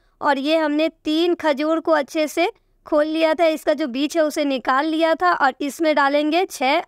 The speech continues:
आलमंड और बीस से पच्चीस किशमिश हमने इसमें ऐड किया है। और अब डालेंगे अंजीर,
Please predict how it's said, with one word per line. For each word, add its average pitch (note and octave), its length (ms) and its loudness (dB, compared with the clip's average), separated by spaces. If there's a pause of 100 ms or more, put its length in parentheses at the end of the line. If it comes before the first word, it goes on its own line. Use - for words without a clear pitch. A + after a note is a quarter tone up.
आलमंड C4+ 440 0 (360)
और D#4 220 0
बीस C#4 280 -4
से D#4+ 140 0
पच्चीस D#4+ 460 -2
किशमिश D4 540 -4
हमने D#4 240 0
इसमें D#4 260 0
ऐड D4+ 360 -2
किया D#4+ 260 0
है। F4 160 0
और C4 180 0
अब C4+ 260 0
डालेंगे C#4 460 2
अंजीर, A#3 520 -4